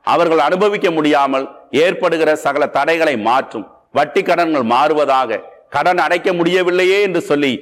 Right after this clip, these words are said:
தவிக்கிறவர்களுக்கு இந்த கடனிலிருந்து, சுமையிலிருந்து ஒரு விடுதலையை கொடுத்து குறைவை நிறைவாக்கும்.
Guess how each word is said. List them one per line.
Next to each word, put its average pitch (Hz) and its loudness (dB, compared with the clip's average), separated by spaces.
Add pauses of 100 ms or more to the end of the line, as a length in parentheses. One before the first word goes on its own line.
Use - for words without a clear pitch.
(260)
தவிக்கிறவர்களுக்கு 165 0
இந்த 110 -2
கடனிலிருந்து, 147 0 (260)
சுமையிலிருந்து 196 0
ஒரு 151 2
விடுதலையை 180 0
கொடுத்து 127 -2 (340)
குறைவை 160 0
நிறைவாக்கும். 143 0